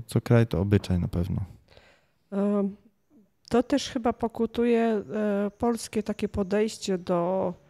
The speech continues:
Speaker 2: dań makaronowych, bo u nas jednak, e, jesteśmy przyczajeni do zup z makaronem, które są pierwszym daniem, znaczy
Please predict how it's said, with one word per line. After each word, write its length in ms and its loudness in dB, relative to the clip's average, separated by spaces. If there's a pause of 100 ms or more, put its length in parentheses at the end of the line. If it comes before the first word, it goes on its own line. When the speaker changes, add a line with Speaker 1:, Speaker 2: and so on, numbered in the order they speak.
(440)
Speaker 2:
dań 500 4
makaronowych, 920 2
bo 120 -6
u 100 0
nas 300 -2
jednak, 520 -4 (520)
e, 480 -8 (1040)
jesteśmy 340 -4
przyczajeni 460 2
do 160 2
zup 200 0
z 40 -8
makaronem, 800 0 (640)
które 420 -2
są 520 0 (880)
pierwszym 400 4
daniem, 640 0
znaczy 240 -8